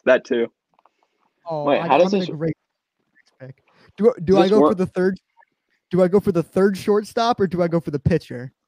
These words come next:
Speaker 2: Do I
Speaker 1: I
Speaker 2: take
Speaker 1: think
Speaker 2: my
Speaker 1: you go for the
Speaker 2: third
Speaker 1: third
Speaker 2: short-
Speaker 1: shortstop.
Speaker 2: I'm not, I'm not taking another utility.
Speaker 1: <laughs>
Speaker 2: Seager's was a monster last year,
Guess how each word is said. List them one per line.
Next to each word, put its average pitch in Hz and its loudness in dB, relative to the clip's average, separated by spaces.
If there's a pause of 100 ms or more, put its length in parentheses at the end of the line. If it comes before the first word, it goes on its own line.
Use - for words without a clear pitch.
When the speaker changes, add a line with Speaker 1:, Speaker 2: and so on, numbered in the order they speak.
(120)
Speaker 2:
Do 160 -4
I 156 -2
Speaker 1:
I - -2
Speaker 2:
take - -6 (120)
Speaker 1:
think - -10
Speaker 2:
my 160 -2
Speaker 1:
you - 0
go 120 2
for 190 -2
the 185 2
Speaker 2:
third 165 -2
Speaker 1:
third 113 0
Speaker 2:
short- 110 -4
Speaker 1:
shortstop. 101 -4 (960)
Speaker 2:
I'm 175 -8
not, 175 -4
I'm 180 0
not 175 -2
taking 170 -2
another 151 -6 (340)
utility. 139 -8
Speaker 1:
<laughs> 160 -4 (840)
Speaker 2:
Seager's 202 -4
was 143 -8
a 127 -8
monster 131 -20
last 131 -10
year, 131 -6